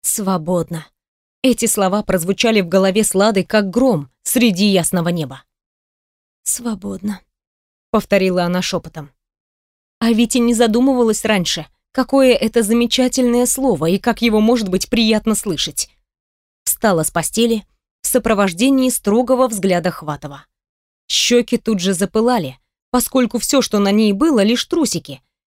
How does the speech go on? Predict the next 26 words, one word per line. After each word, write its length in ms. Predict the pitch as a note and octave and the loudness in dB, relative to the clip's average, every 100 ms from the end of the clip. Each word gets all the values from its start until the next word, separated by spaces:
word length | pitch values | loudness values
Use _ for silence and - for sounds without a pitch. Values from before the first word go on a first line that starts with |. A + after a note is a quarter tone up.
| _ | _
которые 560 | - B3+ A#3+ G#3 F#3 F3 | -2 2 2 2 2 2
агрессивный 720 | G#3 F#3+ A3 - A#3 F#3 F#3 | 0 0 0 0 0 0 2
любовник 520 | F3+ F3+ A#3 F3+ E3 | 0 2 0 0 -2
поленился 560 | - G#3+ G3+ F#3 E3+ F#3+ | 0 2 2 2 0 -2
снять. 460 | - D#3+ B2+ - - _ _ _ _ _ _ _ - | -2 -4 -6 -8 -8 _ _ _ _ _ _ _ 0
Руки 360 | B3 C#4+ A3+ | 2 2 -2
сами 400 | G3+ - B3+ G#3 | -2 0 2 2
потянулись 600 | E3+ F#3 A3 G#3+ F#3+ E3 | 0 0 2 2 2 -2
к 20 | D#3 | -4
груди, 460 | F3+ F3+ G#3+ B3+ _ _ _ _ | -4 -2 -2 -4 _ _ _ _
и 100 | B3 | 0
Слада 460 | - A#3+ C#4 C#4+ C#4+ | 2 2 2 2 0
прикрыла 500 | A3 E3 F#3+ A3 A#3+ | 0 -2 0 2 2
её 360 | A#3+ A#3 F3 | 2 2 0
ладонями. 540 | F3 E3+ D3+ C#3+ C3+ - _ _ _ _ _ | 0 -2 -4 -8 -14 -20 _ _ _ _ _
Взгляд 400 | G3 F#3 A3 G#3 | -6 0 2 2
заметался 560 | E3 G3 F3+ F#3+ E3+ F#3 | 2 0 2 0 0 -2
по 120 | F3+ | -2
гигантской 580 | E3+ F3+ G3 F#3+ - F3+ | -2 0 0 0 -2 -6
спальне 440 | - G3+ F3+ E3+ | -2 0 0 -2
шефа 420 | - G#3+ A3+ E3+ | -2 0 0 -2
в 120 | D3+ _ | -6 _
поисках 520 | A#3 G#3 - G3+ - | 0 0 0 -4 0
одежды. 460 | G3+ F#3+ D#3 F3+ - _ _ _ _ _ _ _ _ _ _ | 0 0 -4 -8 -18 _ _ _ _ _ _ _ _ _ _
«Ванная 640 | D3+ E3 G3+ A3 G#3 F#3+ | -4 0 2 4 2 2
там», 360 | F3+ D#3 B2 | 0 -6 -8